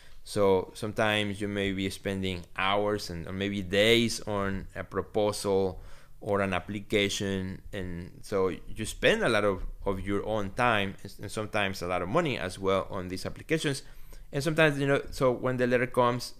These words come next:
the no, it hurts, it hurts, and it should hurt if you really care. So first thing is acknowledge it. You know, it's okay to be sad.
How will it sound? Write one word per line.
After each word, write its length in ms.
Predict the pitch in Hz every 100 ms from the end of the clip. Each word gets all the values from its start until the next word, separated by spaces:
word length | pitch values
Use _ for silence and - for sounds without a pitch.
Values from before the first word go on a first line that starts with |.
| -
the 200 | 104 101
no, 360 | 104 110 113 -
it 140 | 127 -
hurts, 400 | 110 95 - -
it 140 | 117
hurts, 320 | 107 92 85 -
and 240 | 98 95
it 80 | 98
should 220 | 139 127
hurt 300 | 110 104 - - - -
if 120 | 101
you 120 | 95 95
really 280 | 92 82
care. 300 | - 104 80 - - - - - - - - -
So 400 | - 117 95 - - - - - - -
first 260 | 165 180
thing 260 | 160 143 139
is 220 | 131 123
acknowledge 500 | 117 107 107 101 95
it. 160 | - -
You 80 | -
know, 80 | 110
it's 120 | 117
okay 280 | 127 - 135
to 160 | 135 131
be 140 | 123
sad. 420 | - 95 92 107